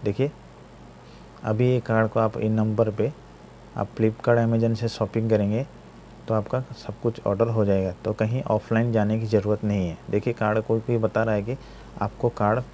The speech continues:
first time ऑफलाइन ख़रीदना पड़ेगा, लेकिन गलत है। आपको ऑनलाइन बैंकिंग लिंक कराना है और उसके बाद शॉपिंग कर सकते हो। I hope आपको वीडियो अच्छा लगा होगा।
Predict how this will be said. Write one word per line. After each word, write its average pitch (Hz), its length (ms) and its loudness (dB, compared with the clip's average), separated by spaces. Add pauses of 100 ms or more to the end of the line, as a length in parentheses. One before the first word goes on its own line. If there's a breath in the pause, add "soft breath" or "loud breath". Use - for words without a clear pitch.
first - 220 -4
time 120 200 0 (340)
ऑफलाइन 110 380 2
ख़रीदना 107 380 0
पड़ेगा, 92 320 0
लेकिन 110 280 -2
गलत 107 300 2
है। 117 120 4 (580 loud breath)
आपको 110 280 -2
ऑनलाइन 110 460 2
बैंकिंग 110 400 0 (140)
लिंक 110 280 2
कराना 104 340 0
है 139 200 -4 (380)
और 104 200 0
उसके 113 280 -4
बाद 123 100 0
शॉपिंग 120 420 0
कर 123 120 2
सकते - 320 -12
हो। 76 60 -10 (1400 loud breath)
I 120 140 4
hope 117 280 4
आपको 107 220 -4
वीडियो 110 220 2
अच्छा 107 160 -4
लगा 107 180 2
होगा। 117 240 -2